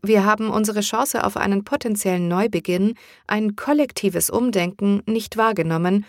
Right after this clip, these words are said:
und sind zurückgefallen in die gleichen altbekannten Muster. Wir sind zu unseren Gewohnheiten zurückgekehrt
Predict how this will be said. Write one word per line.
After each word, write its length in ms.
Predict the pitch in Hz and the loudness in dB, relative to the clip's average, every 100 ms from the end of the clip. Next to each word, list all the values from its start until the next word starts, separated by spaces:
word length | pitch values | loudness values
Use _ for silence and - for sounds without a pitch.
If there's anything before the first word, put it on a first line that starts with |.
| - _ | -12 _
und 220 | - 214 | 0 0
sind 200 | 208 220 | 0 -4
zurückgefallen 840 | 208 240 214 208 151 - 156 156 156 | -2 -2 -4 -4 -6 -2 -2 -2 -4
in 120 | - 165 | -6 -6
die 120 | 208 | -4
gleichen 580 | 170 165 175 - 170 - | -4 -4 -4 -4 -4 -2
altbekannten 760 | 196 208 208 185 - 160 - 190 | -4 -4 -6 -8 -6 -8 -2 0
Muster. 540 | 180 156 - - - - _ _ _ _ _ _ _ | 0 -4 -6 -8 -8 -14 _ _ _ _ _ _ _
Wir 200 | 190 220 | 4 4
sind 260 | 226 269 - | 2 -4 -4
zu 140 | - | -4
unseren 380 | 220 220 214 208 | -2 -2 -2 0
Gewohnheiten 720 | 208 180 196 202 175 175 180 | 0 2 4 4 2 -2 -4
zurückgekehrt 840 | 170 180 185 202 190 - 180 180 | -4 -2 -2 0 -2 -2 0 0